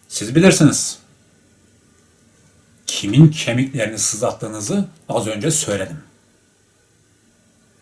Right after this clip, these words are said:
Bahane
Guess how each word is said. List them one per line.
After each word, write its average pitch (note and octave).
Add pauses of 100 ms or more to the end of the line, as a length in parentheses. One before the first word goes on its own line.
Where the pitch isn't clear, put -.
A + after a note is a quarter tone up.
(1800)
Bahane B2